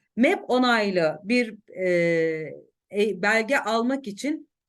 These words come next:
para ödemeden istiyorsanız zaman harcamanız gerekiyor. Yok ben zamanım daha değerli, ben kısa sürede,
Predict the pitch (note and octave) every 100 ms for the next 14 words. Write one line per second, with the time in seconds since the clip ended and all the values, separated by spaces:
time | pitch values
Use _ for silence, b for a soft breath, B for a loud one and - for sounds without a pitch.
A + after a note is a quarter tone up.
0 | - G#3+ B3+ F4+ - G#3 A3+ F4 E4+ B3+
1 | F#3 F3 - B3+ - F4+ F#4 E4 E4+ G#4
2 | A#3+ A3 B3+ D4 D4 A#3 G3+ F3+ F3 D3+
3 | C#3+ C3+ D3 C3 B2+ - D2+ _ _ _
4 | _ B B - A3 E4+ F#4+ - D#4 C#4+
5 | - B B E3 F#3+ B3+ D#4 D#4 D#4 F4+
6 | C4 C4+ D#4 G4 F4 C#4 A#3 G#3+ A3+ B3+
7 | C4+ - - G4 G4 F#4 D#4 G#3+ F3+ -